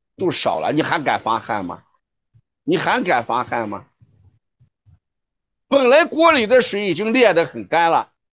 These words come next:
你还得让它发汗一下，这不就是亡阴了吗？这不叫亡阴了吗？所以我们说不懂医学，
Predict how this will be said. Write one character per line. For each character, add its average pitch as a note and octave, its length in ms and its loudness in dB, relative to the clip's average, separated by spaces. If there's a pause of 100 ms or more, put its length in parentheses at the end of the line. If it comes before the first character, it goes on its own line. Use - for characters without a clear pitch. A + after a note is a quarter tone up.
(300)
你 - 140 -2
还 B3+ 160 -2
得 B3+ 120 4
让 G3+ 100 6
它 E3+ 100 2
发 E3+ 280 2
汗 C#3+ 260 0
一 - 20 -10
下， - 280 -10 (300)
这 E4+ 180 4
不 A3 160 -2
就 G#3+ 180 -2
是 F#3+ 160 -2
亡 D#3+ 380 0
阴 A3+ 200 0
了 G#3 120 2
吗？ E3+ 220 0 (920)
这 C4+ 160 4
不 G#3 80 -2
叫 G#3+ 160 4
亡 D3+ 260 4
阴 F3+ 140 0
了 E3+ 100 0
吗？ C3+ 200 -6 (1160)
所 C#4+ 320 2
以 D4 100 2
我 G3 180 4
们 G3+ 80 -6
说 G3+ 140 0
不 C4+ 240 -2
懂 C3+ 220 -2
医 G3 160 -6
学， B2+ 440 -2